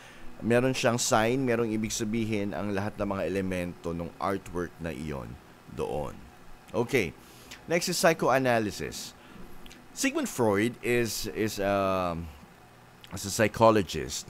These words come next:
na nag-coin sa term na ito, na siya talaga yung, uh, pasimuno nitong psychoanalysis nito. This is all about drives, ano?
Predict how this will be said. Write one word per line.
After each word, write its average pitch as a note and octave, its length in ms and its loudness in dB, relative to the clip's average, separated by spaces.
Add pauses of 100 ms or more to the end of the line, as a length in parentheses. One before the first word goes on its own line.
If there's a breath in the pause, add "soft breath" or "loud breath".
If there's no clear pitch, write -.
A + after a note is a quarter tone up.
na D#2+ 320 -2
nag-coin G2+ 540 0
sa G2+ 100 -6
term F2+ 320 -2
na D2 160 -4
ito, B1 240 -8 (400 loud breath)
na F2 320 2
siya G2+ 240 0
talaga G2+ 240 2
yung, F#2 400 2
uh, F2 160 0
pasimuno A2+ 560 2
nitong F#2 240 -4
psychoanalysis D#2 880 -2
nito. D2+ 320 -4
This D#3 240 -2
is B3+ 160 -4
all C#3+ 160 4
about G#2+ 320 4
drives, C#2+ 480 -2
ano? F2 240 -6